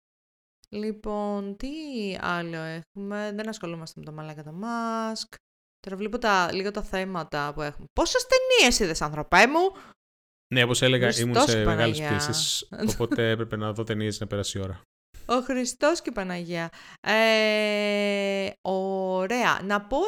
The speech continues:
Speaker 1: εγώ κάτι, ας περάσουμε έτσι λίγο, έτσι, στο gaming και αυτά. Έχω κάπως,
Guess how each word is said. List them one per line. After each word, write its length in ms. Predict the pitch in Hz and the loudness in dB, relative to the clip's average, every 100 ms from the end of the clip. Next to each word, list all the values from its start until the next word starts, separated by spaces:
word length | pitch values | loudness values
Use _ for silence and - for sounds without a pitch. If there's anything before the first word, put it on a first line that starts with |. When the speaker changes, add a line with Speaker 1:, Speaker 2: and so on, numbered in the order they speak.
| 392 | 0
Speaker 1:
εγώ 600 | 226 208 185 170 165 180 190 _ - - _ _ _ | -2 0 0 2 -2 -4 -12 _ -20 -20 _ _ _
κάτι, 480 | - 240 247 247 254 - | 2 2 2 -2 -10 -6
ας 120 | 311 | -6
περάσουμε 440 | - 415 392 - 220 | -4 -4 -4 -6 -10
έτσι 140 | 202 | -8
λίγο, 220 | 170 165 | -8 -8
έτσι, 180 | 170 - | -8 -10
στο 100 | - 330 233 | -10 -8 -6
gaming 460 | 202 202 202 202 196 | -4 -4 -6 -8 -10
και 60 | |
αυτά. 600 | 196 - 190 185 185 185 - | -12 -8 -2 0 0 -2 -6
Έχω 220 | 277 - | -8 -8
κάπως, 380 | - 254 254 | -8 -8 -8